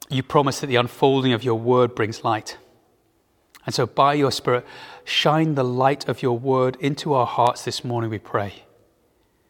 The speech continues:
that we will hear you and that we may be changed. Amen. Well, it was a day like any other day for Joseph. He woke up early and headed down to the grain distribution plant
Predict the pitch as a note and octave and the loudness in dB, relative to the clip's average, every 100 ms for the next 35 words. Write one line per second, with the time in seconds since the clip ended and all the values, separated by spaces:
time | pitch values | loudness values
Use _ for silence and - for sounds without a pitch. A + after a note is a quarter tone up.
0 | _ _ _ - D3 C3+ A#2+ - D3+ D3 | _ _ _ -6 -2 0 -2 -4 -2 0
1 | B2 G#2+ F#2+ - _ _ _ _ _ _ | 0 -2 -12 -18 _ _ _ _ _ _
2 | _ _ - C3+ A#2+ A#2 B2+ C#3 C#3 - | _ _ -16 -8 -4 -2 -2 -2 -4 -6
3 | - G2+ E2+ - - - _ _ _ _ | -4 -6 -10 -18 -20 -20 _ _ _ _
4 | _ _ _ _ _ _ - - A#2 A2+ | _ _ _ _ _ _ -14 -6 -4 -4
5 | A2+ F#2+ - _ _ _ _ _ _ _ | -6 -8 -16 _ _ _ _ _ _ _
6 | _ _ _ _ _ _ _ _ _ _ | _ _ _ _ _ _ _ _ _ _
7 | _ - _ _ _ _ _ _ _ _ | _ -20 _ _ _ _ _ _ _ _
8 | _ _ _ - - B2+ A#2+ A#2+ C3+ B2+ | _ _ _ -18 -2 0 0 0 2 2
9 | B2 A2 A2+ - - - _ D3+ C3 B2 | 4 0 0 -8 -20 -20 _ -2 2 0
10 | A#2 A#2 B2 A2+ - A#2 A2+ G#2 - - | 0 0 0 0 -6 -4 -4 -4 -8 -16
11 | - _ _ - C3+ C3+ B2 - C3 B2+ | -20 _ _ 0 2 2 0 2 2 4
12 | A2+ A2+ C3 A#2+ C3+ A#2 G#2+ A#2 - B2 | 2 -2 -4 -2 0 -2 -4 -10 -2 -2
13 | A#2+ G#2+ A#2+ - A#2+ C3 A#2 A2+ - C3 | -2 -6 -8 -8 -10 -10 -10 -10 -6 -4
14 | G#2+ A2+ | -4 -6